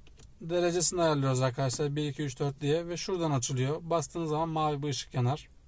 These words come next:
Şu da arkadaşlar klimanın hava akım dağıtıcısı. Bu ne işe yarar? Havanın buradan mı,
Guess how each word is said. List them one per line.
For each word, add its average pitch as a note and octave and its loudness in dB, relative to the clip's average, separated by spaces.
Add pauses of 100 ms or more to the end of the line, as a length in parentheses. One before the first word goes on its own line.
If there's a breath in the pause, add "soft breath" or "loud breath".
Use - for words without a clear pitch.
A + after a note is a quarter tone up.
(1000 soft breath)
Şu - -8
da G3 2
arkadaşlar F3+ 2
klimanın F#3 0
hava E3+ 6
akım F3 0
dağıtıcısı. C#3 0
Bu F#3 -2
ne G3+ -4
işe D#3+ 0
yarar? D3+ 0 (1300 soft breath)
Havanın F3 2
buradan F3 4
mı, C#3 2